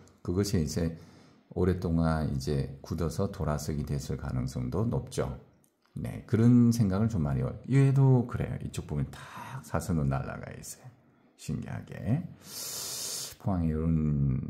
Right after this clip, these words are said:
화-, 돌화석들이 많은데 여기는 많이 쫀 편이에요. 근데 투명도는 아직은 좀 그렇게 많이 투명하지는 않아요. 한 반투명, 얘도 반투명인데 이뻐요.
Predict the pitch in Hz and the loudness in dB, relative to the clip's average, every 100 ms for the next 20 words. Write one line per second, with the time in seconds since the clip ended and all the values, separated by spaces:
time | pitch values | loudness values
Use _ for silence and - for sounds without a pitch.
0 | - - - 67 73 - - 76 65 67 | -10 -8 -2 0 0 -4 -4 -2 0 0
1 | 67 64 76 69 65 87 104 95 90 82 | 0 0 0 2 2 4 4 4 2 2
2 | 82 104 87 76 69 101 175 - - - | 2 2 4 4 4 4 2 0 -6 0
3 | 107 - 143 143 139 120 117 127 117 113 | 2 4 6 6 8 6 6 6 4 4
4 | 82 - - - - - _ - - 101 | 2 0 -8 -20 -20 -20 _ -4 -2 2
5 | 80 69 101 110 120 107 107 101 107 110 | 2 4 4 4 4 6 6 4 2 4
6 | 113 71 71 78 73 65 71 - 73 - | 4 4 2 2 0 0 -4 -2 -2 0
7 | 85 67 76 76 69 76 69 90 82 78 | 0 2 2 0 0 -2 -2 0 0 2
8 | 78 80 110 160 - - - - - 208 | 0 2 2 0 -2 -14 -20 0 4 4
9 | - 64 - | 4 0 -2